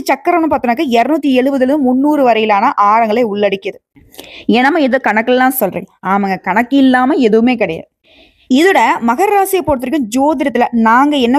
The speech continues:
சொல்லுவோம்னாக்க கடல் வீடுன்னு சொல்லுவோம். ஓயாம கடலால எப்படி வந்து அடிச்சுக்கிட்டே இருக்கோ, அதே மாதிரி இந்த மகர ராசியுடைய மனசுல புதிய புதிய சிந்தனைகளை உருவாக்கிட்டே இருக்கும். இப்போ ஒண்ணு யோசிப்பாங்க, அப்புறம் ஒண்ணு யோசிப்பாங்க,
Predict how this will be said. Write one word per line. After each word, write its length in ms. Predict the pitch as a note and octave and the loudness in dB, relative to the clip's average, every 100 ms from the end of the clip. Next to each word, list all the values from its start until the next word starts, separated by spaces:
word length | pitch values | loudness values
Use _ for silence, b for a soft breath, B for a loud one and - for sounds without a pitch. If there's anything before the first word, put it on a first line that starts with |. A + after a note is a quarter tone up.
| C#4+ | 0
சொல்லுவோம்னாக்க 460 | B3+ A3+ G#3 B3+ C4 | 0 0 -2 -2 0
கடல் 260 | A#3+ D#4+ C4 | 2 0 0
வீடுன்னு 300 | A#3+ A#3 B3+ | 0 0 -2
சொல்லுவோம். 220 | G#3 E3+ _ _ _ _ _ _ | -6 -10 _ _ _ _ _ _
ஓயாம 760 | F#3 A3+ B3 C#4 C#4 D4 F4 G4 | 2 4 4 2 2 2 0 -2
கடலால 320 | C#4 C4 C#4 C#4 | 0 0 0 0
எப்படி 160 | G#3+ C4+ | -2 -4
வந்து 160 | A#3 C#4+ - | -2 -2 -2
அடிச்சுக்கிட்டே 420 | G3+ - A#3+ B3+ C#4 | -4 -4 -4 0 0
இருக்கோ, 260 | G#3 - G3 G#3 G#3+ | 0 0 0 2 -2
அதே 260 | F#3 B3+ D4 F4+ | 0 0 2 2
மாதிரி 180 | D4+ A3 D4 | 2 2 2
இந்த 100 | C4 | 2
மகர 180 | A3+ D4+ | 2 2
ராசியுடைய 340 | E4 D#4 C4+ A#3+ | 2 2 0 2
மனசுல 260 | G3+ A3 B3 - | 0 -2 -4 -2
புதிய 200 | D#4 E4 E4 | 0 0 0
புதிய 200 | A#3+ B3 | -2 -4
சிந்தனைகளை 280 | A3+ G#3+ C#4 B3 | -2 0 2 2
உருவாக்கிட்டே 460 | A#3 A#3 A#3+ A#3+ | 2 0 0 -2
இருக்கும். 200 | B3 - _ _ - | -4 -6 _ _ -10
இப்போ 140 | B3+ D#4 | -4 -2
ஒண்ணு 160 | D4+ D4+ | 0 0
யோசிப்பாங்க, 380 | D4+ D4 D4+ C#4+ - G3 | -2 -2 -2 0 -2 -4
அப்புறம் 200 | G3 G3 | -4 -6
ஒண்ணு 100 | F3+ | -6
யோசிப்பாங்க, 360 | F3+ F#3 - | -10 -14 -18